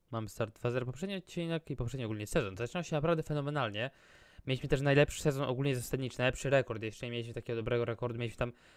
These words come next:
siedemdziesiąt chyba zwycięstw? Nawet więcej, si-, więcej niż siedemdziesiąt. Nie wiem, czy możemy sobie to zobaczyć. Czy było siedemdziesiąt dwa dziesięć? Zobaczmy właśnie.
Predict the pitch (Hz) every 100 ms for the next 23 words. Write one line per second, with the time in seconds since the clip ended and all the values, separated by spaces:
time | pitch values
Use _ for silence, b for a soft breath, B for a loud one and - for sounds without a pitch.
0 | b b 135 139 147 175 170 160 165 165
1 | 147 156 214 208 - 170 170 170 135 -
2 | 98 139 127 156 151 135 139 120 107 120
3 | 135 117 127 120 117 - - 175 160 -
4 | 120 113 107 - - 147 143 185 - 180
5 | 170 160 151 127 117 113 - 214 214 -
6 | _ _ _ _ - _ _ _ _ _
7 | _ 113 110 - 101 101 - 151